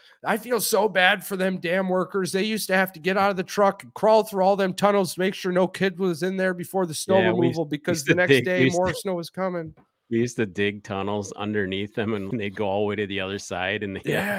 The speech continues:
Speaker 2: someone, someone would have
Speaker 1: We
Speaker 2: to
Speaker 1: had
Speaker 2: yell in there, "Get out of
Speaker 1: d-,
Speaker 2: there!" <laughs>
Speaker 1: like,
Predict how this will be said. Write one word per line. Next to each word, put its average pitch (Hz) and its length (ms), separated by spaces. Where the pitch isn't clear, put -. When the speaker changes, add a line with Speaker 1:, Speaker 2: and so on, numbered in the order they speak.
Speaker 2:
someone, 113 240
someone 131 240
would 120 80
have 120 80
Speaker 1:
We 110 80
Speaker 2:
to 101 60
Speaker 1:
had - 80
Speaker 2:
yell 110 240
in 101 40
there, 92 300
"Get - 120
out 269 160
of - 60
Speaker 1:
d-, - 80
Speaker 2:
there!" 208 340
<laughs> - 140
Speaker 1:
like, 180 320